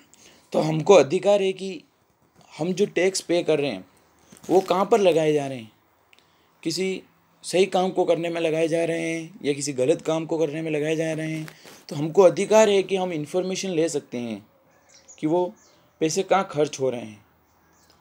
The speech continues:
हम वो वेरियस लेवल पर हम उनकी इन्फॉर्मेशन ले सकते हैं। यही क्या है, right to information। Public pay taxes to the government, so they have right to know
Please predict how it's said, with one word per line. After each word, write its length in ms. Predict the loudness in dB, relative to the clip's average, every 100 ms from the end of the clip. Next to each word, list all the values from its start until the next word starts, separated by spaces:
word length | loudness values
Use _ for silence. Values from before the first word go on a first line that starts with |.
| _ _ -6
हम 200 | -4 0
वो 120 | 0
वेरियस 340 | 0 0 -2
लेवल 280 | 2 4 2
पर 400 | 2 0 0 -6 _ _ _ _ _ _ _ _
हम 140 | -6 -4
उनकी 220 | -2 -2
इन्फॉर्मेशन 540 | -2 -2 -2 -2 -2
ले 160 | 0 0
सकते 300 | -2 -8 -4
हैं। 240 | -4 -6 -14 _ _ 0
यही 160 | 0
क्या 200 | 2 0
है, 220 | 0 -2 -8 -4
right 300 | 0 0 -2
to 80 | -8
information। 680 | -10 -2 -2 -2 -6 -8 -10 -16 _ _ _ _ _ _ _ _ _ _ _ _ -20 -20 -20 _ _ _ _ _ _ -20 _ _ _ -20 -20 -20 _
Public 340 | 0 2 2 0 2
pay 140 | 4 4 2 0
taxes 540 | 0 2 2 2 0
to 140 | -4 -4 -2 -2
the 100 | 2
government, 480 | 2 2 2 -4 -6 -14 -20 -6
so 200 | 0 2
they 200 | 4 2 0 -8 _ 0
have 120 | 2 4
right 280 | 4 2 0
to 100 | -4
know 240 | -2 0